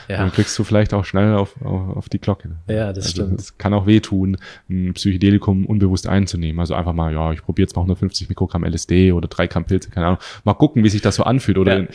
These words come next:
Speaker 2: in, äh, in Amsterdam, die Trüffeltouristen. Da
Speaker 1: Mhm.
Speaker 2: gibt's ja so viele Bad Trip,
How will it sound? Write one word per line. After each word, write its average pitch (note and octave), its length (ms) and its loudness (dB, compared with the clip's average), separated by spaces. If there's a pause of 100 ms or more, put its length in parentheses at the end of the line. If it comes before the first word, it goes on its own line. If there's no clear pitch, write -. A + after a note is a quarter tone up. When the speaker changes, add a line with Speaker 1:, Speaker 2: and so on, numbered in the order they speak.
(160)
Speaker 2:
in, - 80 -6
äh, - 20 0
in - 420 -4
Amsterdam, G2 680 2
die F#2+ 100 4
Trüffeltouristen. F#2+ 760 0 (200)
Da A#2 60 -10
Speaker 1:
Mhm. G2+ 120 -4
Speaker 2:
gibt's - 140 -6
ja F#2+ 80 2
so C#3 140 6
viele G2+ 180 2
Bad - 360 0
Trip, - 280 -2